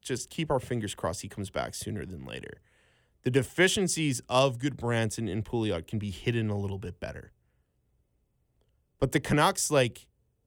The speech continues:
when they have a game where they're scoring, they're piling it on. But when they're not scoring, like, they're just, like, the, the amount of chances that they're generating aren't,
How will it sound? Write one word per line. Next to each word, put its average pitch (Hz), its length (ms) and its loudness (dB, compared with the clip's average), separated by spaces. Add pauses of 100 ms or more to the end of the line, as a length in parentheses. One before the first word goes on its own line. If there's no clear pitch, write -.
(100)
when 170 200 6
they 202 200 6
have 175 300 2
a 254 60 0
game 190 280 2
where 165 120 2
they're 147 120 2
scoring, 117 680 2 (200)
they're 143 100 4
piling 147 540 4
it 127 100 4
on. - 440 -2 (180)
But 127 100 4
when 147 140 2
they're 190 120 6
not 185 380 4 (560)
scoring, 156 720 2
like, 113 400 -4 (1040)
they're 151 160 2
just, 156 240 0 (800)
like, 127 280 -2
the, 147 180 2 (680)
the 156 100 4
amount 160 320 4
of 156 120 2
chances 170 440 0
that 143 140 2
they're 139 120 2
generating 131 640 2 (140)
aren't, 160 420 4